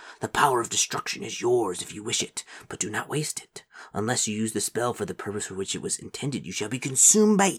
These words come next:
evil itself and die by the fire from your own hands. Remember, only when the dragon breathes its fire at you should you raise your arms and say,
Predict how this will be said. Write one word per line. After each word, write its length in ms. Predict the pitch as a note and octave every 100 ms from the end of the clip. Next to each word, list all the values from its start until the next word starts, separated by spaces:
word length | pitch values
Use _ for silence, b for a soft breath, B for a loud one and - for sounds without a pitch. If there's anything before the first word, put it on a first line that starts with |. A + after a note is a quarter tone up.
| -
evil 440 | G3 F#3 C#3 A#2+
itself 520 | C#3 - - - - - B B
and 140 | G2+
die 280 | - A#2 A2+
by 140 | A2+
the 100 | A2
fire 320 | G#2 F#2+ G2 F#2
from 200 | F#2+ G2
your 140 | -
own 200 | F#2 F#2+
hands. 540 | F#2+ G2+ F#2+ - - B B B
Remember, 500 | G#2+ D3 D3+ C#2 - B B
only 300 | G#2+ A2+ B2
when 160 | C3 C3
the 80 | C3+
dragon 400 | C3 C3+ C#3+ C3+
breathes 280 | C#3+ C#3+
its 120 | D3 -
fire 320 | E3+ D#3+ A#2
at 100 | -
you 140 | F#2
should 220 | - G2+
you 100 | G2
raise 260 | F#2 A2 B2+
your 120 | C#3+
arms 280 | C3 B2+ A2
and 100 | G2+
say, 420 | - G#2 F2+ D2+